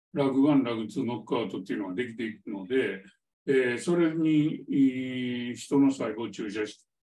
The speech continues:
するんですけども、それだけでもうまくいかないということで、最終的にですね、えー、エヌケー細胞とかそういうようなものがやっぱり残ってるからではないかということで、不思議なことに、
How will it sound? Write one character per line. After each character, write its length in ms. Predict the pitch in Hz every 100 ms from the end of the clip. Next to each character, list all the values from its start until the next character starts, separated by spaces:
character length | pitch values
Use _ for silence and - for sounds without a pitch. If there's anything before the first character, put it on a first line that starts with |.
| _
す 160 | - -
る 60 | 135
ん 80 | 101
で 60 | 95
す 80 | -
け 80 |
ど 100 | 117
も、 180 | 107 - - - - _
そ 100 | 240
れ 100 | 269
だ 100 | 226
け 80 | 233
で 80 | 220
も 180 | 143
う 60 | 127
ま 180 | 170 -
く 80 | 139
い 100 | 139
か 140 | 156
な 180 | 131 107
い 120 | 95
と 100 | -
い 140 | 104
う 60 | 104
こ 100 | -
と 200 | 95 92
で、 380 | 127 113 98 92 _ _ _ -
最 360 | - 180 196
終 440 | - - 196 190 190
的 280 | 196 202
に 140 | 185 160
で 80 | 135
す 160 | -
ね、 340 | 107 107 95 95 _ _ _ _ _ -
え 60 |
ー、 180 | 127 127
エ 20 |
ヌ 200 | 139 143
ケ 180 | 139 156
ー 60 | 156
細 240 | 190 190
胞 260 | 180 123 107
と 80 | 95
か 100 | 107
そ 180 | 175 175
う 40 |
い 40 |
う 20 | 170
よ 80 |
う 20 | 175
な 60 |
も 80 | 170
の 140 | 123
が 160 | 107 113
や 60 | 98
っ 60 | -
ぱ 80 |
り 40 | 104
残 260 | 135 160
っ 60 | 139
て 100 | 160
る 120 | 147
か 140 | 143 135
ら 100 | 117
で 80 |
は 140 | 131 110
な 160 | 113
い 80 | 113
か 100 | 123
と 140 | 110 123
い 40 |
う 40 |
こ 80 | 120
と 120 | 120
で、 220 | 117 110 - _ _ _
不 140 | -
思 80 | 226
議 100 | 226
な 120 | 185
こ 160 | 135 139
と 180 | 139 127
に、 440 | 156 160 120 110